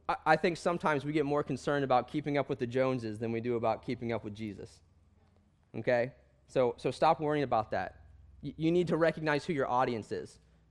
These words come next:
okay? Okay, uh, w-, when,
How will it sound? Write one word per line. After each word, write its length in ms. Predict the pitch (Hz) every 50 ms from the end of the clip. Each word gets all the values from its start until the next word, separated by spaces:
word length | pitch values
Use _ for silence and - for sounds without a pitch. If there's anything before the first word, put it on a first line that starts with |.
| _ -
okay? 360 | 113 - - 135 127 135 147 - -
Okay, 300 | - 143 - 160 117 113 - - -
uh, 320 | 127 127 117 110 104 101 113 - - - - _ _ _ _ _ _ _ _ _ _ - - _ _ _ _ _ _ - _ _ _ _ _ _ _ _ _ _ _ _ _ _ _ _ - _ _ _ _ _ _ - - -
w-, 140 | - - - _
when, 240 | - 151 170 180